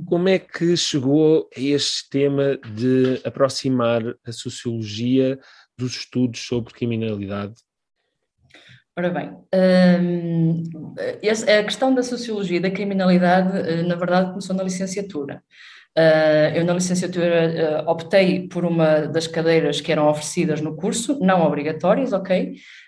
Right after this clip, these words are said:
Speaker 2: A cadeira chamava-se, não estou em erro, Crime, Desvio e Controlo, e dava-nos assim um, um apanhado muito geral daquilo que eram as teorias de, criminais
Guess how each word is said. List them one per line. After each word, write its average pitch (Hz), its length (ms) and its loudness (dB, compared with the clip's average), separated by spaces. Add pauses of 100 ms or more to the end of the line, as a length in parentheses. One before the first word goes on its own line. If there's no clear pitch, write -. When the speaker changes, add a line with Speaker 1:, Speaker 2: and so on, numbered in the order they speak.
Speaker 2:
A 170 200 0
cadeira 175 320 2
chamava-se, 165 560 -2
não 151 60 -8
estou 147 160 -8
em 151 60 -2
erro, 147 180 -6
Crime, 160 320 -2
Desvio 143 260 -8
e 139 60 -6
Controlo, 196 720 -2
e 202 80 -2
dava-nos 208 580 0
assim 202 280 -6
um, 190 600 -2 (460)
um 190 220 0
apanhado 202 640 2
muito 226 280 -2
geral 196 380 2
daquilo 196 300 -4
que 196 80 -4
eram 190 140 2
as 185 100 -4
teorias 196 540 -2
de, 160 340 -2
criminais 180 840 4